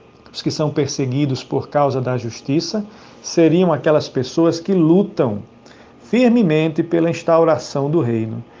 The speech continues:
e são, de alguma maneira, de alguma forma, perseguidas, humilhadas,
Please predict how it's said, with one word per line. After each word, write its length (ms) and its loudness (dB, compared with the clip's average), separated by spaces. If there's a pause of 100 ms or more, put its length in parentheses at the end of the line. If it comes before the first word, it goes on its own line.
(240)
e 100 4
são, 380 0
de 100 2
alguma 400 2
maneira, 680 0
de 80 -2
alguma 340 -4
forma, 640 0 (280)
perseguidas, 1300 -2 (200)
humilhadas, 1040 0